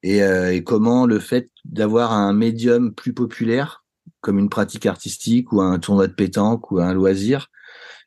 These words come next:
peut permettre de, d'échanger avec des, des gens qui sont vierges de toute, euh, de tout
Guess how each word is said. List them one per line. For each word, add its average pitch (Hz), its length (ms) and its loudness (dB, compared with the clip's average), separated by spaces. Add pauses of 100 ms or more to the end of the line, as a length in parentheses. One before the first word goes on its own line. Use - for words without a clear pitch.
(120)
peut 123 160 2
permettre 120 420 2
de, 101 440 4
d'échanger 107 580 0
avec 101 240 0
des, 92 300 0
des 92 160 -2
gens 117 180 -4
qui - 140 -12
sont 95 180 -2
vierges 107 400 0
de 92 160 4
toute, - 400 -6
euh, 95 240 4
de 85 140 2
tout 104 580 0